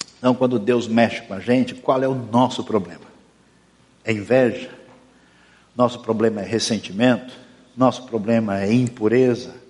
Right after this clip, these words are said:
Nosso problema é calúnia? Nosso problema é ganância? Nosso problema é inimizade? Nosso problema é falta de perdão?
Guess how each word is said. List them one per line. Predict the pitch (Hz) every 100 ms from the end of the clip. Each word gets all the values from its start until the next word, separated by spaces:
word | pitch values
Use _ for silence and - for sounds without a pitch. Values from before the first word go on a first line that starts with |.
| _ _ _ _ _ _
Nosso | 123 123 123
problema | 117 113 95 113 101 90 - -
é |
calúnia? | 113 107 107 143 127 95 85 - - - _ -
Nosso | 123 120 110
problema | - 107 98 120 117 104 -
é | 107
ganância? | 104 98 131 135 - - - - - - _ _ _ _
Nosso | 120 117 113
problema | 110 104 113 117 110 -
é | 117
inimizade? | 117 113 107 - 131 131 113 - - -
Nosso | 131 120 107
problema | 113 117 117
é |
falta | - 120 107 101
de | 104
perdão? | 104 98 - 131 127 104